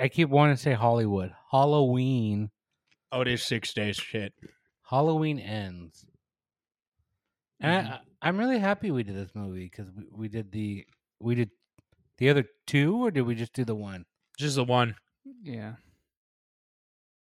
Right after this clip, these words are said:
Speaker 2: I had this discussion with my fiance.
Speaker 1: Really?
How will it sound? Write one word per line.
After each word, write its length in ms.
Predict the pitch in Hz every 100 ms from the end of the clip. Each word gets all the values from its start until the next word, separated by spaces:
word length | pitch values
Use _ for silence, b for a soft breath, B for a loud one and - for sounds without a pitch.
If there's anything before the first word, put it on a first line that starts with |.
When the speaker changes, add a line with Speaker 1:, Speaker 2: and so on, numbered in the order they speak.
| _ _
Speaker 2:
I 60 | 120
had 120 | 160
this 200 | 180 156
discussion 480 | 135 117 131 120 123
with 80 | 107
my 160 | 101 98
fiance. 500 | 117 107 120 95 92 _ _ _
Speaker 1:
Really? 460 | 92 113 170 95 92